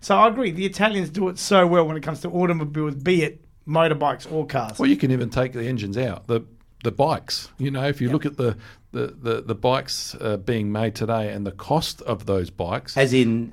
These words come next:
Speaker 3: your, your
Speaker 2: Your
Speaker 3: push
Speaker 2: road
Speaker 3: bikes,
Speaker 2: bike, road
Speaker 3: yeah.
Speaker 2: bikes, you
Speaker 3: Yeah.
Speaker 2: know, the Bianchis
Speaker 3: Yeah.
Speaker 2: and the, you know,
Speaker 1: Oh,
Speaker 2: the,
Speaker 1: that's a
Speaker 2: they, they, they are beautiful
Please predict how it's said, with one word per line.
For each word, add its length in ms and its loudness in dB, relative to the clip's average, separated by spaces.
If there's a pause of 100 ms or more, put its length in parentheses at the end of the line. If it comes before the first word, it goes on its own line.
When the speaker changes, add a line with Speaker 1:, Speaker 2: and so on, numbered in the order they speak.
(140)
Speaker 3:
your, 240 -4
your 160 -4
Speaker 2:
Your 100 0
Speaker 3:
push 140 8
Speaker 2:
road 80 10
Speaker 3:
bikes, 260 8
Speaker 2:
bike, 100 6
road 80 8
Speaker 3:
yeah. 60 2
Speaker 2:
bikes, 380 6
you 60 4
Speaker 3:
Yeah. 120 2
Speaker 2:
know, 180 0
the 120 0
Bianchis 720 -2
Speaker 3:
Yeah. 120 2
Speaker 2:
and 140 0
the, 240 -2 (420)
you 120 -8
know, 140 -6
Speaker 1:
Oh, 440 6
Speaker 2:
the, 160 2 (360)
Speaker 1:
that's 200 -4
a 20 -4
Speaker 2:
they, 140 0
they, 220 4
they 200 6
are 220 6
beautiful 560 2